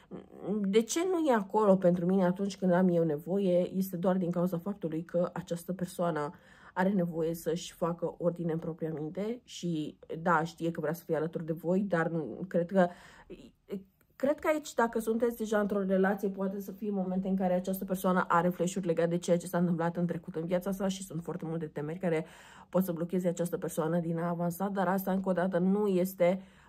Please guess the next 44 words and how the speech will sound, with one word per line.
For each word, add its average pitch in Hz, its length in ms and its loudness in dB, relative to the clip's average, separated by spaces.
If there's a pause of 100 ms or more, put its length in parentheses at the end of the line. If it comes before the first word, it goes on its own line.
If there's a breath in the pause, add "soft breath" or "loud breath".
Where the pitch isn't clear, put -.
(140 loud breath)
uh, 160 300 0
cu - 100 -2
rea 185 160 6
voință 180 380 2
înspre 170 280 -2
voi, 220 220 2
ci 220 120 -6
pur 190 120 -8
și 175 120 -6
simplu 170 320 0
sunt 165 300 -4
demonii 151 360 -2
săi 151 200 -2
interni. 160 400 -4
Bun, 190 360 2 (320 loud breath)
acum, 196 420 4 (580)
altă 262 340 6
recomandare 220 680 4
ce 208 100 0
v-aș 190 180 4
putea 190 260 -2
să 214 140 -2
vă 190 240 2
fac 190 260 0
pe 165 160 0 (220)
partea 170 520 0 (120)
de 175 160 2
tarot, 175 300 -2
ați 202 160 -6
putea 190 220 0
să 190 180 -6
fie 208 200 -2
să 202 340 0
începeți 190 520 -2
să 170 300 4 (440 loud breath)
aveți 175 380 0
un 208 100 4
alt 175 220 6
hobby 165 380 -2
față - 280 -4
de 165 120 -4
ceea 170 260 0
ce, 165 260 8 (500 loud breath)
um, 160 500 2